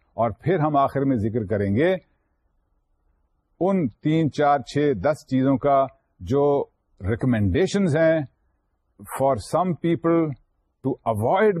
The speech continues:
burnout, or if they become a victim of burnout, how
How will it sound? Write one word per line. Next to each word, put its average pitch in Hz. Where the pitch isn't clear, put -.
burnout, 175
or 127
if -
they 151
become 156
a 120
victim 147
of 78
burnout, 143
how 170